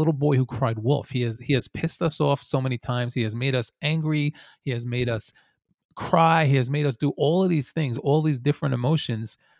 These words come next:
because he, you know, between the losing and the, and the incompetence and blaming everybody else, all of those things that at this point you just can't feel for the guy. I mean, I, it's almost like I just laughed it off. And I, I, I wouldn't say I just looked at the headline and moved on,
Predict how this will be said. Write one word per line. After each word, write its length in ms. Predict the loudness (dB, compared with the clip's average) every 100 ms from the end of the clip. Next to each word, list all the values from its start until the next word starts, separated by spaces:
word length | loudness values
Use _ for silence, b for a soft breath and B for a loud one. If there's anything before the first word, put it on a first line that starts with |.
| _
because 420 | -4 0 2 2
he, 260 | -2 0 0
you 80 | 0
know, 120 | -2
between 460 | -2 -4 -2 0 2
the 60 |
losing 720 | 0 2 2 2 2 0 -2
and 160 | -4 -4
the, 100 | -6 _ -6
and 120 | -6
the 80 | -4
incompetence 880 | -4 -4 -6 -6 -4 0 -2 -2 -8 B B B _
and 400 | -2 0 -2 -6 -10 -20 -20 _
blaming 560 | -4 0 2 0 0 0
everybody 420 | 0 0 0 0
else, 180 | -4 -4
all 260 | 0 0 2
of 60 |
those 240 | 4 4 2
things 380 | -4 -2 -4 -4 -2
that 160 | 0
at 140 | 0 0
this 180 | -2
point 320 | -4 -4 -4 -2
you 80 |
just 220 | -4 -6 -4
can't 180 | -4
feel 240 | -2 0 0
for 140 | -2
the 80 | -4
guy. 160 | -2 -2
I 40 |
mean, 120 | 0
I, 100 | 0 B B B
it's 160 | 0
almost 240 | 2 4 2
like 140 | 2
I 60 | 2
just 180 | 2 2
laughed 360 | 2 2 2
it 80 | 2
off. 240 | 4 2 0
And 200 | -2 0
I, 120 | 0 2
I, 120 | 0 4
I 60 |
wouldn't 240 | 4 4 2
say 160 | 2
I 60 | 2
just 160 | 0 0
looked 220 | -2 -2
at 60 | -4
the 80 |
headline 360 | -2 0 0 -2
and 120 | -2
moved 240 | -2 0 2
on, 260 | 2 0